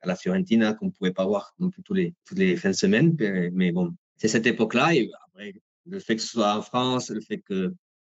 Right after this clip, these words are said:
que, qu'on ait gagné, c'était aussi la première année que moi je faisais du, du football en club, donc j'étais plongé à fond, fond, fond. Et pendant les vacances d'été, tout était parfait. Et c'est vraiment cette, cette période-là qui, qui, je crois, me marque encore et, et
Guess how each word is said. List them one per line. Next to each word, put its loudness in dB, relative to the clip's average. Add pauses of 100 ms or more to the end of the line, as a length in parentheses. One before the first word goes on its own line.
que, -2 (100)
qu'on -4
ait 0
gagné, 2 (400)
c'était 0
aussi 2
la 4
première 0
année -2
que -14
moi -6
je -10 (100)
faisais -10
du, -6
du -8
football -6
en -2
club, 0
donc -6
j'étais -18 (120)
plongé -2
à -10 (160)
fond, -2
fond, -8
fond. -4 (640)
Et 2
pendant 0
les 2
vacances -2
d'été, 0 (280)
tout -4
était 0
parfait. 0 (560)
Et -4
c'est -2
vraiment 2
cette, 0
cette -4
période-là 2
qui, -6
qui, -10
je -2
crois, 0
me 2
marque 0
encore 0
et, 4
et -6